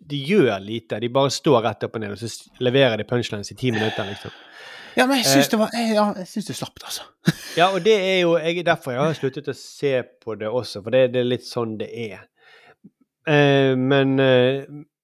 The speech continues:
Speaker 1: men, eh, det, det vil jeg s-, bare si om måten de skriver vitser om Ukraina på, for det er jo, vi har, vi sitter jo selv, Ståle, og prøver å skrive vitser hver uke om,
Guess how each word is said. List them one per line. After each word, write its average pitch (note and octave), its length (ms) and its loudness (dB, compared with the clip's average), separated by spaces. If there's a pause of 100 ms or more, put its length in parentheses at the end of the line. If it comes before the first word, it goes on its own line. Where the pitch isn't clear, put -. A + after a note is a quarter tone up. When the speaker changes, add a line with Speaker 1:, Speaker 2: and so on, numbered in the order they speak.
(600)
Speaker 1:
men, C3 360 4
eh, A#2 680 2
det, C#3+ 260 -6
det D#3+ 260 6
vil D3 120 6
jeg C#3+ 100 6
s-, - 140 -12
bare C#3+ 180 4
si C#3+ 160 4
om B2+ 320 -4 (120)
måten C#3 340 2
de C#3+ 40 2
skriver B2 380 0
vitser C3+ 300 2
om B2 80 4
Ukraina C#3 400 4
på, A2+ 280 -4
for D3 80 0
det F#3 100 6 (100)
er F#3 100 8
jo, D3 140 4 (360)
vi F#3 80 0
har, E3+ 180 6 (200)
vi D#3 140 -2
sitter D#3 340 2
jo A#2 60 0
selv, F3+ 200 4
Ståle, A2 300 -6
og - 60 -18
prøver B2 200 -2
å A#2 60 -4
skrive A2+ 260 -4
vitser A2+ 300 -4
hver A2 220 0
uke A#2+ 260 0
om, A2+ 240 -2